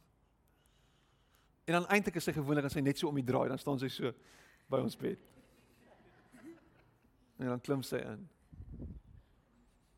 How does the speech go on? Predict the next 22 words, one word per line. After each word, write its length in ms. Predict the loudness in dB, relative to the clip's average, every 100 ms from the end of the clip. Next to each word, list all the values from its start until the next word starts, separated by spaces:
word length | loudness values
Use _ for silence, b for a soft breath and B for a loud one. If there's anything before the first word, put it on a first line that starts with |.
| _ _ _ _ _ -10
En 160 | -4 -4
dan 60 |
sy 80 | -2
by 300 | 0 2 2 0
ons. 320 | -6 -14 -16 -18 -18 -20 -20 -20 -20 -20 b b b b b b
En 80 | -2
dan 80 | 0
word 220 | 2 2
sy 100 | 6
herinner 400 | 6 6 6 6
daaraan 400 | 6 4 2 0
dat 160 | 0 -2 -14 b b b b b
ons 240 | -2 0
nooit 300 | 4 6 6 6
weg 240 | 4 4 -2 -4
was 240 | -6 -6 -14
nie. 140 | -16 -18 _ _ _ _
Ons 160 | -10 -8
was 160 | -8 0
altyd 380 | 0 2 0 0
by 140 | -4 -4
haar. 260 | -4 -6 -10